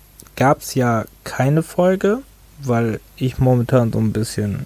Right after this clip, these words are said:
ja, im, äh, sagen wir mal, in einem Prüfungsstress bin. Deswegen, ja, gibt es, äh,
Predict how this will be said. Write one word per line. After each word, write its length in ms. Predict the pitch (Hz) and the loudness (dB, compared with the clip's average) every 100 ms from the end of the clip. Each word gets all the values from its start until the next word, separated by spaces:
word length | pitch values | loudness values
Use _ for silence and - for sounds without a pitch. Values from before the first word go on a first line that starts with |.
| - | -8
ja, 260 | 113 65 - - - - - - - - - - - - - - | -6 -6 -10 -20 -20 -20 -20 -20 -20 -20 -20 -20 -20 -20 -14 -2
im, 320 | 123 117 117 | 0 2 0
äh, 440 | - 110 107 107 107 - - - - - - - - - _ _ - - - - | 0 0 0 0 -4 -4 -2 -2 -2 -12 -20 -20 -20 -20 _ _ -20 -20 -20 -20
sagen 280 | - 127 127 | -2 2 2
wir 80 | 120 | 2
mal, 340 | 117 113 110 | 2 2 0
in 140 | 101 110 | -2 -2
einem 300 | 107 113 113 | -2 -2 -4
Prüfungsstress 760 | - 139 - 139 - - 147 - | -2 -4 0 -2 -2 -2 -2 0
bin. 300 | 151 170 208 - - - - - - - - _ _ _ - | 0 0 -4 -14 -18 -18 -18 -20 -20 -20 -20 _ _ _ 2
Deswegen, 800 | 190 - - 170 170 165 165 165 - - - - - - - - | 2 2 0 4 4 4 2 0 -2 -6 -4 -6 -8 -12 -14 -4
ja, 320 | 170 165 117 107 | 2 4 4 0
gibt 300 | 135 - 143 | -4 -4 -6
es, 260 | 127 - | -6 -8
äh, 360 | - 120 117 | -6 -4 -4